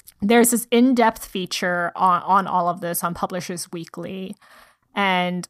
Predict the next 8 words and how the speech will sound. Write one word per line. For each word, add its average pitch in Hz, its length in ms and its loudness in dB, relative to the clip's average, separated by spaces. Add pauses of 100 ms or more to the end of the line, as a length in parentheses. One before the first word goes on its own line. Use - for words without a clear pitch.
a 208 80 2
lot 214 220 6
of 247 160 2
authors 196 600 2
have 170 520 -2 (300)
expressed - 500 -4
complaint 185 720 -4
about 165 560 -2